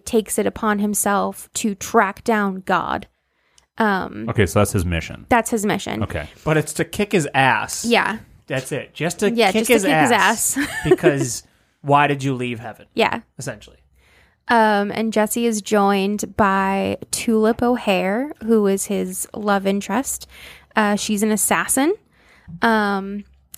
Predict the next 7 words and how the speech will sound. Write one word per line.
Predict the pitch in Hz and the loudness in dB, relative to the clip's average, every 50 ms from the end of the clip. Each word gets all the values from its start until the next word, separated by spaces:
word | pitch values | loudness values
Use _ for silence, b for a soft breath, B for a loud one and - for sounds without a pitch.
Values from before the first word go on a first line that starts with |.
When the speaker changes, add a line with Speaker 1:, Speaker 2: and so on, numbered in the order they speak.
| - _ - | -8 _ 0
Speaker 1:
and | 233 214 214 208 202 196 196 196 202 - - | 2 2 4 4 4 2 2 0 -2 -4 -6
Cassidy, | - - - 208 196 - - 208 208 214 240 | -4 -2 0 0 0 0 0 0 0 2 2
who's | 233 240 220 202 | 2 2 2 4
a | 208 | 2
vampire. | 185 190 185 185 196 - - 175 175 170 - 240 294 294 _ _ _ _ _ _ _ _ _ _ _ _ _ _ _ _ _ _ - | 2 2 2 0 -2 -4 -6 -6 -4 -4 -4 -4 -4 -6 _ _ _ _ _ _ _ _ _ _ _ _ _ _ _ _ _ _ -4
Um, | 226 214 202 196 196 190 185 - - 214 226 214 - _ _ _ _ _ _ | -2 -2 0 0 -2 -2 -4 -6 -8 -8 -10 -12 -12 _ _ _ _ _ _
<laughs> | - | -4